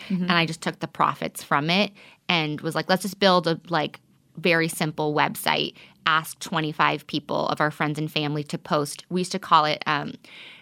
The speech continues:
Speaker 2: like, evergreen content, which is, like, topical. It's, it's relevant, not topical. So, like,
Speaker 1: Mm-hmm.
Speaker 2: it could be, like, your favorite Babysitter Club member, but it's not like, "Did you watch the finale last night?"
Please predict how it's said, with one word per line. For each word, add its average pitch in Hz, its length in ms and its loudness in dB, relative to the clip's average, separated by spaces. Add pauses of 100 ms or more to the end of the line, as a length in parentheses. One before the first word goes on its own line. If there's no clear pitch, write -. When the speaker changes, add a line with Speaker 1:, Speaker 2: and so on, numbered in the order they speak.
(160)
Speaker 2:
like, 147 240 2
evergreen 170 480 0
content, 214 420 2
which 175 160 -2
is, 165 120 -4
like, 156 200 -2 (120)
topical. - 600 -2
It's, 180 140 0
it's 170 160 -8
relevant, 185 480 4
not 156 220 2
topical. - 560 -2
So, 190 160 2
like, 180 240 8
Speaker 1:
Mm-hmm. 196 80 0
Speaker 2:
it 196 100 -4
could 175 140 0
be, 175 120 2
like, 160 200 2
your 175 100 0
favorite 170 460 2
Babysitter 165 520 2
Club 147 440 0
member, 165 640 0
but 165 100 0
it's 160 160 -2
not 147 240 4
like, 151 300 0 (240)
"Did 185 180 2
you 180 80 4
watch 160 300 6
the 160 80 -6
finale - 480 -2
last - 260 -4
night?" - 280 -4